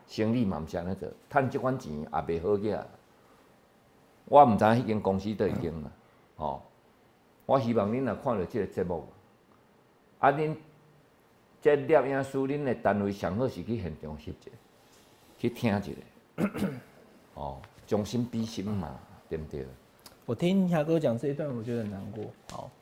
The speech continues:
Speaker 2: 因为我也没时间去台南看一下那个状况哦。所有这，今天这一集的这个观众朋友，等一下请你把它分享出去，让大家知道。那我也呼吁这各大媒体，我如果有时间我也去跑一趟，去看一下北门什么叫两颗太阳，我根本没有听过。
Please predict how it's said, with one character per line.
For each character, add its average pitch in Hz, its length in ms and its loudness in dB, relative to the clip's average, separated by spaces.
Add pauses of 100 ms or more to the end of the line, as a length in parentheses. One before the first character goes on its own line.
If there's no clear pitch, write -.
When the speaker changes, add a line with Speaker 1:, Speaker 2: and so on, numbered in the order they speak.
(140)
Speaker 2:
因 165 100 -6
为 156 40 -2
我 135 120 0
也 120 60 0
没 120 120 0
时 120 140 -6
间 123 120 -2
去 123 120 -6
台 104 180 -6
南 95 160 -6
看 117 180 -6
一 - 40 -8
下 107 120 -8
那 104 120 -8
个 104 80 -6
状 107 180 -6
况 101 180 -10
哦。 80 100 -12 (420)
所 - 180 -2
有 147 180 2
这， 123 200 -8
今 156 180 -2
天 165 160 0
这 160 120 -2
一 143 120 -2
集 95 240 -8
的 104 180 -4
这 101 140 -6
个 110 100 -4
观 123 160 0
众 117 80 0
朋 107 80 -6
友， 104 160 -4
等 113 100 -6
一 113 40 -4
下 131 140 -4
请 110 160 -6
你 104 40 -6
把 101 160 -8
它 104 120 -6
分 117 200 -4
享 87 200 -8
出 - 160 -16
去， 104 120 -8
让 107 140 -6
大 104 100 -8
家 101 80 -6
知 101 200 -12
道。 85 260 -10
那 139 140 -2
我 139 120 2
也 110 220 -2
呼 127 140 -2
吁 123 260 0 (480)
这 135 140 -6
各 151 160 2
大 139 140 0
媒 117 180 -2
体， 98 200 -6
我 143 120 4
如 214 40 6
果 196 120 6
有 - 20 2
时 147 100 -2
间 143 100 2
我 143 100 0
也 131 40 -2
去 139 80 -6
跑 117 160 -8
一 92 60 -8
趟， 113 160 -6
去 170 60 -4
看 196 100 4
一 180 40 4
下 170 60 2
北 113 200 -4
门 104 120 -4
什 117 120 -4
么 117 40 -4
叫 151 120 6
两 107 180 0
颗 123 160 -2
太 131 160 -2
阳， 98 160 -4
我 110 40 -6
根 160 120 -2
本 143 80 -2
没 131 80 -2
有 123 60 -2
听 120 180 -2
过。 120 180 -4